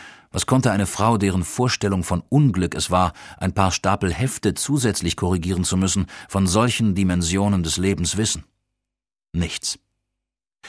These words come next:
„Hm“, machte Brigitta und nippte an ihrem Kaffee. „Wenn ich es in einem Satz ausdrücken müsste, würde ich sagen, sie war glücklich.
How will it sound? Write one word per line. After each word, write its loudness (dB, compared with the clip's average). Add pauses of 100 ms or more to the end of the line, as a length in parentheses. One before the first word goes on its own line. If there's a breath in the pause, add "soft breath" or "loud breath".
(640 loud breath)
„Hm“, 2 (300 loud breath)
machte 0
Brigitta 0
und -4
nippte -2
an -4
ihrem -2
Kaffee. -4 (800 loud breath)
„Wenn -2
ich -2
es -2
in -2
einem 0
Satz -2
ausdrücken -2
müsste, -2
würde -4
ich -4
sagen, 0 (640 loud breath)
sie -2
war 2
glücklich. -2